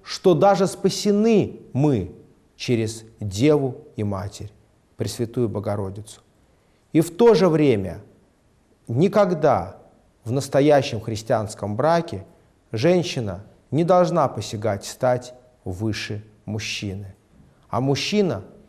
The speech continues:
не должен робко и лениво отдавать свое право первенства и ответственности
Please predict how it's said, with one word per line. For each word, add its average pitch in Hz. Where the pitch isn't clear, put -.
не 147
должен 135
робко 165
и 156
лениво 131
отдавать 123
свое 117
право 127
первенства 131
и 151
ответственности 117